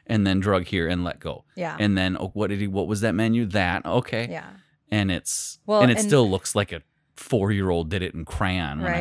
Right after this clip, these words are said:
Speaker 2: Right?
Speaker 1: done. It's
Speaker 2: <laughs>
Speaker 1: so maddening. That's why I just like text. Like,
Speaker 2: Yes.
Speaker 1: just, 'cause then it's just words.
Speaker 2: Yep.
Speaker 1: There's no, I don't have
Speaker 2: Yeah.
Speaker 1: to come up with something out of my own head.
Speaker 2: Well, and that's why I, you mentioned,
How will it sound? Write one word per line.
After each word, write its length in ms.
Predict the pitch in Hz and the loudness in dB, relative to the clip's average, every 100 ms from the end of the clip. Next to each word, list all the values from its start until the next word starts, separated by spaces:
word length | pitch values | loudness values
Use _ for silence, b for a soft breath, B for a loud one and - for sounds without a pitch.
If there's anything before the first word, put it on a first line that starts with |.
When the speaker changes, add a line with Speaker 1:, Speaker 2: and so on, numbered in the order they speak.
| - | -2
Speaker 2:
Right? 80 | |
Speaker 1:
done. 220 | - 85 82 | -2 -2 -4
It's 180 | - 170 | -4 -6
Speaker 2:
<laughs> 60 | |
Speaker 1:
so 520 | - - - - 101 98 | -6 -6 -6 -2 0 0
maddening. 400 | 90 90 87 78 | 0 -2 -4 -4
That's 140 | 120 | -2
why 100 | 165 | -2
I 40 | |
just 200 | 151 143 | -2 -2
like 160 | 143 101 | -4 -6
text. 520 | - 113 - - - - _ _ | -10 -10 -10 -12 -18 -20 _ _
Like, 120 | - | -4
Speaker 2:
Yes. 140 | 180 101 | -4 -2
Speaker 1:
just, 360 | 117 - - b b b - | -2 -2 -8 b b b -6
'cause 180 | 143 135 | -4 2
then 240 | 131 127 | 4 4
it's 200 | 107 - | 2 -2
just 300 | - 113 - - | -6 -6 -8 -12
words. 720 | 226 330 110 87 73 73 - | -2 2 4 2 -2 -8 -4
Speaker 2:
Yep. 220 | 185 170 | 2 4
Speaker 1:
There's 120 | 180 92 | 4 2
no, 400 | 92 90 90 85 b b b | 2 0 -2 -8 b b b
I 60 | 113 | 0
don't 80 | 123 | 2
have 80 | 123 | 2
Speaker 2:
Yeah. 40 | |
Speaker 1:
to 60 | 123 | -2
come 240 | - 117 | 0 0
up 160 | 123 - | -2 -6
with 80 | - | -6
something 360 | 85 78 78 | -4 -4 -4
out 100 | 82 | -4
of 60 | 82 | -4
my 160 | 80 78 | -4 -4
own 160 | 85 | -4
head. 300 | 82 95 78 - _ _ _ | -6 -8 -10 -16 _ _ _
Speaker 2:
Well, 100 | 220 | -2
and 100 | 226 | 0
that's 240 | 214 226 | 0 -2
why 320 | 214 180 165 - | -2 -2 -2 -6
I, 240 | 175 175 - _ 226 | -8 -10 -12 _ -14
you 140 | 196 | -10
mentioned, 580 | 180 170 170 175 165 165 | -6 -6 -8 -10 -10 -12